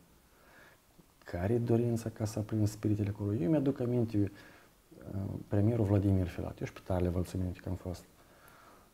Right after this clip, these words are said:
Um, întotdeauna încercau să facă vizite acolo.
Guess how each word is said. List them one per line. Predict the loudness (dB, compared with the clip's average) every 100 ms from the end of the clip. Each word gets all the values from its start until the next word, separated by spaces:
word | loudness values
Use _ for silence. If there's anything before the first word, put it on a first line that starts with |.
| _ -14
Um, | -10 -6 -6 -6 -10 -18 _ _ _
întotdeauna | -2 4 6 6 6
încercau | 2 -2 -2
să | -2
facă | -2 -2 0
vizite | 2 4 4 2 -8
acolo. | -8 -10